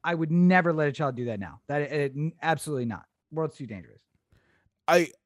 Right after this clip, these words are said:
Speaker 2: I don't see myself being one of those parents. Uh,
Speaker 1: Yeah.
Speaker 2: but also, like, I, I feel like, uh,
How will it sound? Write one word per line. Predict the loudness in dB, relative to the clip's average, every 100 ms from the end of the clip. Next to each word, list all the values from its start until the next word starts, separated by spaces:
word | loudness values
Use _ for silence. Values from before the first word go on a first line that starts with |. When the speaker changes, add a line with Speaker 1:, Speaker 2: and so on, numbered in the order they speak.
| -2
Speaker 2:
I | 2
don't | 2 4 4 4 -2 _ _ _ _ -14
see | -4 0
myself | 2 2 2 0
being | -2 -2
one | 0 0
of | 2
those | 0 0
parents. | 0 0 -2 -8 -18 _ _
Uh, | -2 0 0 -2 -4
Speaker 1:
Yeah. | -6 -2
Speaker 2:
but | 4
also, | 4 6 6 6 6 2 -2 -4
like, | -2 0 -4 -2
I, | 0 0 -4 _ _ _ -8
I |
feel | -4 -2 -2
like, | -2 -2 -2
uh, | -2 0 -2 -4